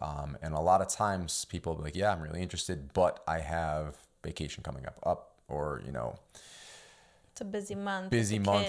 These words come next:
Speaker 1: this is
Speaker 2: kids."
Speaker 1: happening. And we tell people that is an opportune time to start. And that's not so we can take your money right now when you can't do anything. It's because it's Hell Week. It's boot camp.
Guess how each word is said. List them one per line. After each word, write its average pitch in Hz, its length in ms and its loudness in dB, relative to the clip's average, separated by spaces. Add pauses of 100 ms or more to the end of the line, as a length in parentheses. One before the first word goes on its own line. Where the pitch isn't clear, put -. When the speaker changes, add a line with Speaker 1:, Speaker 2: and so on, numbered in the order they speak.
(140)
Speaker 1:
this 107 180 4
is 92 80 -2
Speaker 2:
kids." 95 80 4
Speaker 1:
happening. 90 480 2
And 90 220 -2
we 110 120 2
tell 113 300 6
people 95 480 -4
that 85 220 4
is 85 280 -2
an 78 220 -6
opportune 92 680 0
time 85 280 -2
to 78 80 -6
start. 92 260 2
And 80 100 -2
that's 82 160 2
not 92 320 2
so 87 140 -4
we 82 140 -4
can 82 160 -4
take 92 240 -6
your 82 100 -6
money 85 240 2
right 76 220 0
now 78 180 0
when 76 140 -4
you 69 80 -8
can't - 320 -8
do 135 180 2
anything. 73 460 -6
It's - 160 -4
because 98 320 0
it's 87 140 -4
Hell 107 180 4
Week. 65 240 -10
It's - 140 -6
boot 117 200 0
camp. - 320 -8